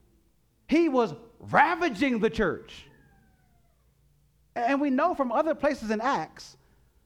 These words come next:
that when the church was being persecuted, that they prayed.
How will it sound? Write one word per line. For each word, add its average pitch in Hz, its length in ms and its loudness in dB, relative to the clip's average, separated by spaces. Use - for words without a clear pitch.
that 254 180 2
when 311 380 2
the 320 80 0
church 311 300 0
was 226 100 -6
being 262 240 0
persecuted, 190 840 -2
that 110 120 -8
they 131 100 -4
prayed. 302 720 -4